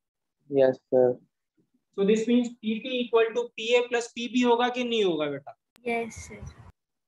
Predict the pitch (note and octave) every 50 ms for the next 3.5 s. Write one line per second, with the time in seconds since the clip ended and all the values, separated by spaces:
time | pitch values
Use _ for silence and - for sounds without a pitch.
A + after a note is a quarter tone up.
0 | _ _ _ _ _ - F#3 C#3+ C3+ C3 C3 B2+ C3 G3 F#3+ G#3 B3 - - _
1 | _ _ _ _ _ - G#3 G#3 G#3 G#3 A3 A3 A#3 A3 - C#4+ C#4+ C#4+ C#4+ C4+
2 | B3+ B3+ A#3+ A3+ A3+ A3+ B3 B3 A#3+ - G#3+ G#3 G#3 G#3+ A#3 G#3+ B3+ B3+ - -
3 | - A3 A#3+ A#3+ - - C4+ C4+ C4+